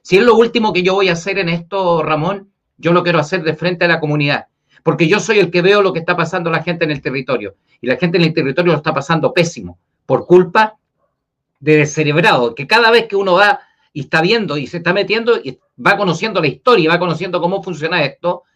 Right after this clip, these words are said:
se da cuenta de que todos los que dicen, "No, pero en el caso Corpesca salimos todos libres", no, señor,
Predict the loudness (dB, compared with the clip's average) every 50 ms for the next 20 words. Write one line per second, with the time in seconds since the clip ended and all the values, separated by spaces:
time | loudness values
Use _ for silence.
0 | _ _ _ _ 2 2 4 4 4 4 2 2 2 0 0 -2 -2 -2 -4 -8
1 | _ _ _ _ _ _ -2 0 0 0 2 4 4 6 6 6 4 2 2 2
2 | 2 0 -2 -4 -6 -4 -2 0 2 2 2 4 4 2 2 2 0 0 -2 -2
3 | -2 -2 -2 -2 -2 -2 0 -2 -2 0 0 -2 -2 -2 0 0 2 2 0 0
4 | 0 0 2 2 2 0 0 0 0 -2 -2 -4 -4 -4 -2 0 0 -2 -2 -4
5 | -6 -2 0 0 0 -2 -4 _